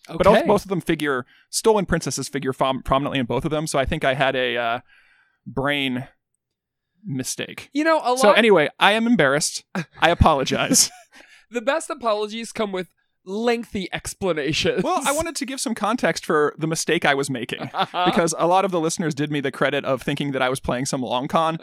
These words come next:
Speaker 1: No,
Speaker 2: <laughs>
Speaker 1: I am an, I am an idiot.
Speaker 2: Yeah, we did on the Discord. People were like, "Damn, Evan is so fucking smart. He's like a fuck, he's playing four D chess with Saker." <laughs> No.
Speaker 1: That's, and that's the hill I chose to die on, was the Princess,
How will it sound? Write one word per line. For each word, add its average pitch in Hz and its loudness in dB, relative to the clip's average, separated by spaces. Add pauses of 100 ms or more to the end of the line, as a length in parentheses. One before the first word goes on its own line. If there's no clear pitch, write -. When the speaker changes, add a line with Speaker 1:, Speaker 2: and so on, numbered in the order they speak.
Speaker 1:
No, 135 -2
Speaker 2:
<laughs> 254 2
Speaker 1:
I 180 4
am 170 2
an, 147 -2
I 175 0
am 165 -2
an 139 -2
idiot. 92 -8 (260)
Speaker 2:
Yeah, 226 2 (320)
we 311 4
did 320 2
on 220 2
the 226 -2
Discord. 214 0
People 240 0
were 214 2
like, 214 2 (320)
"Damn, 277 4
Evan 302 -2
is 269 -2
so 277 -2
fucking 240 -6
smart. 202 -2
He's 262 -2
like 262 0
a 240 0
fuck, 262 -4
he's 254 -6
playing 254 0
four 254 -2
D 233 -10
chess - -4
with 170 -8
Saker." 160 -2
<laughs> - -20 (540)
No. 190 -4 (180)
Speaker 1:
That's, 240 -6 (120)
and 170 -4
that's 185 -2
the 185 -2
hill 175 0
I 160 2
chose 160 0
to - -4
die 143 4
on, 135 0
was 139 -6
the 143 -4
Princess, 139 -4